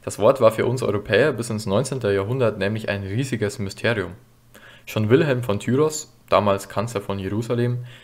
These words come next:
schrieb zu diesem geheimnisvollen Bund und zu dem Wort Assassin: die unseren, wie auch die Sarazenen, nennen dieses Volk Assassini, ohne dass wir überhaupt wissen, woher dieser Name abgeleitet ist. <laughs> Ja, wir hören schon, der gute Wilhelm hat nicht so richtig Ahnung, woher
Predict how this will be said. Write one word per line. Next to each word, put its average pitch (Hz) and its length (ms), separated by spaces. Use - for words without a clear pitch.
schrieb 110 500
zu 123 120
diesem 127 280
geheimnisvollen 110 760
Bund 123 260
und 98 260
zu - 100
dem 92 140
Wort 98 240
Assassin: 120 520
die 117 120
unseren, 131 600
wie 113 280
auch 127 200
die 120 120
Sarazenen, 107 800
nennen 107 280
dieses 120 360
Volk 117 400
Assassini, 107 720
ohne 147 220
dass 127 180
wir 110 80
überhaupt 104 300
wissen, 107 320
woher 101 200
dieser 104 240
Name 98 280
abgeleitet - 560
ist. - 280
<laughs> - 200
Ja, 117 260
wir 110 100
hören 110 160
schon, 127 120
der 110 80
gute 120 280
Wilhelm 127 300
hat 107 120
nicht 120 160
so 117 80
richtig 110 300
Ahnung, 120 320
woher 104 300